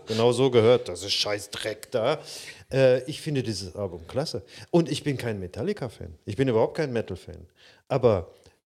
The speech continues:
Lou Reed hat eine Metal-Platte gemacht. Ne?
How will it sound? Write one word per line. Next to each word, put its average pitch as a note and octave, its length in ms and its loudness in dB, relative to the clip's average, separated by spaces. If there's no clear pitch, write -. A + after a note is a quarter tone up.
Lou A#2+ 220 4
Reed D#3 260 2
hat B2+ 140 0
eine G#2 200 -6
Metal-Platte C#3+ 880 -4
gemacht. G3+ 480 -10
Ne? C#3+ 260 -4